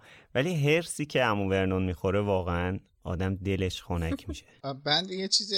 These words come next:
Speaker 2: مهمتر، حالا مهمتر که نه، جالبتر اینه که کلاً یوهو دورسلیا از بعد از ماجرای کلبه کلاً یه جور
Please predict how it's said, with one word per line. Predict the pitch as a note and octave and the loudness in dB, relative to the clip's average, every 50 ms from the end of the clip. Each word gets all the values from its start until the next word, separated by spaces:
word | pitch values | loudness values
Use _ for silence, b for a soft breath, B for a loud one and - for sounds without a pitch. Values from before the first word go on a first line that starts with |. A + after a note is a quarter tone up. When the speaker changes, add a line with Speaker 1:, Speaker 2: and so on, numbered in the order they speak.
| F#3+ F#3 | 0 0
Speaker 2:
مهمتر، | F3 D#3+ D#3 D#3 D#3 D3 D3 D3 - E3 D3 E3 E3 | 0 0 0 0 0 -2 -2 -2 0 0 0 0 0
حالا | D#3 D3 A2+ A#2+ C3+ | -2 -2 -2 -2 -2
مهمتر | C#3 D3 D3 C#3 C#3+ C3+ B2+ B2+ D#3 D3+ E3 | -4 -4 -4 -2 -2 -4 -2 -2 -2 -2 -2
که | D#3+ - D#3+ | -2 -4 -4
نه، | D#3 D#3 D3 | -4 -2 -2
جالبتر | B2+ C3+ C#3 C3 C3+ C3+ C3+ B2+ - D#3 D3+ E3 | 0 2 2 2 2 2 -2 -2 -2 -2 -2 -2
اینه | E3+ F3 F3+ F#3+ F#3 | -4 -6 -8 -8 -8
که | - - F#3+ F#3 F#3 F#3 b b b | -8 -6 -6 -6 -6 -6 b b b
کلاً | - - D#3+ D#3+ D3+ D3 C#3 C#3+ D3 D3+ E3+ F#3+ G3 G3 F#3 D#3+ | 0 2 2 4 4 2 2 0 -2 -4 -4 -4 -6 -6 -6 -6
یوهو | C#3+ D3 D3+ C#3+ C3+ D3 E3 F3 | -6 -2 -2 -2 0 0 -2 -2
دورسلیا | F3 F3 D#3 C#3+ C#3+ - - C#3 C3+ C3+ C3 C#3 C#3+ D#3 E3+ F3+ F3+ - _ _ _ - - | -2 0 -2 0 -2 -2 -2 -2 -2 -2 -2 -2 -2 -2 -2 -4 -6 -10 _ _ _ -10 -4
از | B2 B2 B2+ B2+ B2 A#2 - A#2+ | -2 -2 -2 -4 -6 -10 -8 -2
بعد | B2 B2 C3 C#3+ D3 D#3+ | 0 2 2 2 2 0
از | D#3+ D#3+ | 0 0
ماجرای | E3+ D3 C#3 C3+ B2+ B2+ B2+ B2 B2+ C3 C3 | 0 -2 -2 -2 -2 -2 -2 -2 -2 -4 -4
کلبه | - - - D3 C#3 C3+ B2+ B2 A#2+ C3 C#3 D3+ D#3+ D#3 C3+ B2 B2 B2 B2 A#2+ B2 _ _ | -6 -4 0 2 2 2 2 0 -2 -2 -4 -4 -4 -4 -4 -4 -6 -6 -8 -10 -14 _ _
کلاً | - - C#3 C3+ B2+ B2 B2+ C3+ C#3+ | -4 0 0 0 2 0 0 0 -2
یه | D#3+ E3 D#3+ D#3+ D#3+ | -2 0 2 2 2
جور | D3+ D#3+ F3 E3+ E3 E3 D#3 | 2 2 2 2 2 2 0